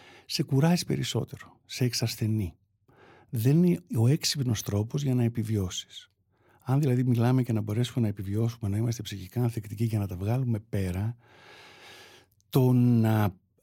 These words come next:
υπερβάλλεις στον πόνο σου, ε, δεν είναι καλό στοιχείο. Απ' την άλλη μεριά, το να κάνεις τον Κινέζο ότι δεν έχεις καθόλου πόνο και ότι σκέφτεσαι θετικά, ούτε αυτό δουλεύει. Η απάντηση είναι πάντα στη μέση.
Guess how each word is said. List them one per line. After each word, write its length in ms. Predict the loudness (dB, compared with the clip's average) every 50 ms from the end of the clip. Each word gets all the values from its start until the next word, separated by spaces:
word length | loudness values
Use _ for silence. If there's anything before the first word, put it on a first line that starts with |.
| _ -8
υπερβάλλεις 1040 | -8 -6 0 0 0 0 0 0 0 2 2 4 4 2 2 0 0 -2 -2 -2 -2
στον 240 | 0 0 0 2
πόνο 300 | 4 4 4 4 4 2
σου, 360 | 0 -2 -2 2 2 2 2 0 -2 -18 _ _ _ -20 -16 -8
ε, 220 | -4 -2 0 0
δεν 200 | 0 2 4 4
είναι 120 | 4 4 2
καλό 220 | 0 -4 -6 -6
στοιχείο. 460 | -8 -10 -12 -16 -16 -16 -16 -16 -18 _ _ _ _
Απ' 160 | -12 -12 -10 -6
την 160 | -2 0 2
άλλη 160 | 2 2 2
μεριά, 460 | 2 2 0 0 0 0 0 -2 -4 _ _ _ _ _ -20 -20 -20 -20 _ _ _
το 100 | 0 2
να 160 | 2 2 2
κάνεις 520 | 2 2 2 2 4 4 2 2 2 0 -2
τον 140 | -2 -2 -2
Κινέζο 640 | 0 2 4 4 4 4 4 4 2 2 0 -2 -4 _ -20 -20 -20 -20 -20 -20 -20 -20 -20 -20 -14 -6
ότι 300 | -2 -2 -2 0 2 4
δεν 200 | 4 6 6 6
έχεις 160 | 4 4 2
καθόλου 300 | -2 0 2 2 2 2
πόνο 540 | 2 2 4 4 6 6 4 4 2 0 _ _ _ _ _ _ _ _ _ _
και 100 | -2 0
ότι 140 | 0 0 0
σκέφτεσαι 440 | 2 2 2 2 2 0 -2 -2
θετικά, 460 | -2 -4 -4 -4 -2 0 2 0 0 -2 -4 0
ούτε 280 | 2 2 2 4 2
αυτό 220 | -2 -2 -2 -6 -8
δουλεύει. 480 | -6 -8 -8 -10 -10 -12 -16 -20 _ _ _ _ _ _ _ _ -6
Η 340 | -2 0 2 2 2 2 0
απάντηση 420 | 2 2 2 2 2 0 0 2
είναι 100 | 0 2
πάντα 200 | 2 2 0 0
στη 140 | 0 0 2
μέση. 400 | 2 2 2 -2 -6 -12 -16